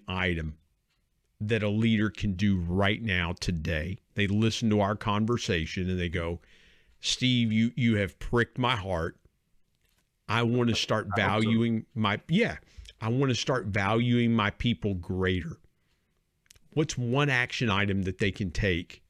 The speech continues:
Speaker 1: today that'll help them start to build value in those folks?
Speaker 2: They need to start with awareness. So it certainly encouraged them to sit down,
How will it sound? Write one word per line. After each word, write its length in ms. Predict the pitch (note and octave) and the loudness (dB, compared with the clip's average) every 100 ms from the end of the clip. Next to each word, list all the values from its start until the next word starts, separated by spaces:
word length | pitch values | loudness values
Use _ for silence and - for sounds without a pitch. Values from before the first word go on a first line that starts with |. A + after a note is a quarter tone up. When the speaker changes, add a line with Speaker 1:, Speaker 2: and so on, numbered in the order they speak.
| _ _ | _ _
Speaker 1:
today 640 | - G2 G2 F#2+ D#2 D2+ - _ _ _ _ _ | -8 -4 0 0 0 -4 -8 _ _ _ _ _
that'll 220 | A#2 G#2 | -2 -2
help 240 | E2+ A2+ - | 0 -2 -2
them 140 | G#2+ | -4
start 320 | F#2 - G2 - | -2 -2 -4 -2
to 60 | |
build 260 | G2+ F#2+ E2 | -2 -2 -2
value 500 | E2+ E2 E2+ D#2+ D#2+ | -2 -2 -2 -4 -6
in 120 | D#2 | -6
those 220 | D#2 D#2 | -6 -8
folks? 420 | - - - - _ _ _ _ _ _ _ _ _ _ _ _ _ _ _ - - | -8 -10 -10 -20 _ _ _ _ _ _ _ _ _ _ _ _ _ _ _ -20 -8
Speaker 2:
They 220 | F#2+ A2+ | -2 2
need 400 | A2+ A#2 D3 D#3+ | 4 4 2 0
to 60 | A2+ | -2
start 560 | - - A2 G2+ G#2 _ - | -6 -4 0 0 0 _ -6
with 200 | G2 G2 | -6 -4
awareness. 680 | A#2+ G2 F2 F#2 C#3 - _ _ _ _ _ _ _ | -2 0 0 -4 -6 -14 _ _ _ _ _ _ _
So 340 | - A2+ G2+ G2+ | -8 -2 2 2
it 120 | F#2+ | 0
certainly 500 | - D3 - A#2 G2+ | -2 -2 -2 0 2
encouraged 580 | G2 - B2 A#2 G#2 - | 0 -2 -2 -2 -4 -4
them 160 | F#2+ | -2
to 60 | F2 | -2
sit 440 | - - D3+ - | -4 -2 -4 -6
down, 380 | - G2 F2+ F#2 | -4 -2 -2 -4